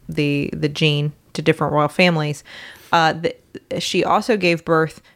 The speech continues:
to a daughter who wasn't a carrier, Alice. This is important because, again, another close, another close call for the current royal family.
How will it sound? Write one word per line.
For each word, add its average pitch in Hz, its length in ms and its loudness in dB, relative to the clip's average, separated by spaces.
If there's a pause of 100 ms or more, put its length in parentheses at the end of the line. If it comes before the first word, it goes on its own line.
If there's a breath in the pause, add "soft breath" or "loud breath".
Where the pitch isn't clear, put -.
to 180 120 -2
a 175 40 2
daughter 170 280 2
who 165 120 0
wasn't 160 340 0
a 180 60 0
carrier, 151 580 -4 (160)
Alice. 165 720 -2 (440 soft breath)
This 185 260 -2
is 190 120 0
important 165 480 0
because, 160 600 -2 (360 soft breath)
again, 175 760 2
another 165 320 2
close, 170 540 -2
another 175 260 2
close 175 320 0
call 160 300 2
for 160 160 -2
the - 60 -6
current 170 380 0
royal 151 260 0
family. 175 540 -4